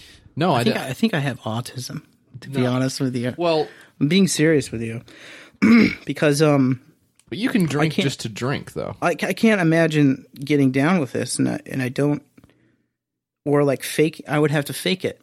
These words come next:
Speaker 1: Yeah, you do.
Speaker 2: And I would fa-, I would fake it, and I've done it bef-, in the past
Speaker 1: Yep.
Speaker 2: where I've gone to those house parties and stuff where they played Cards Against Humanity, and I've faked it the entire time, but it's, it's so awful.
Speaker 1: But the other people aren't faking it.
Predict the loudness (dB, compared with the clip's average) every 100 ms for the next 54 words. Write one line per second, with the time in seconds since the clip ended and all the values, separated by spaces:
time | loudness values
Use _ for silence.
0 | _ -2 -2 -2 -6 -2 0 0 -2 -4
1 | -8 -6 -4 -4 -4 -4 -2 -2 -4 -2
2 | -4 -2 0 0 -2 -10 -8 -6 -4 -2
3 | -4 -4 -6 -6 -6 -10 -14 -6 -4 -4
4 | -6 -8 -8 -6 -6 -6 -6 -4 -6 -8
5 | -8 -8 -8 -10 -8 -4 -4 -4 -10 _
6 | _ _ -20 -20 -20 _ -4 -2 0 -2
7 | 0 0 0 -2 -4 -6 0 0 0 -2
8 | -2 -4 -4 -4 -2 0 0 -4 -6 -4
9 | -2 -4 -10 _ _ _ -12 -8 -4 0
10 | 0 0 -2 -4 -10 _ _ _ _ _
11 | _ _ _ -2 -2 -2 -8 -10 _ _
12 | _ _ _ _ -10 -2 -2 0 -4 -4
13 | -4 -6 -4 -4 -4 -10 -12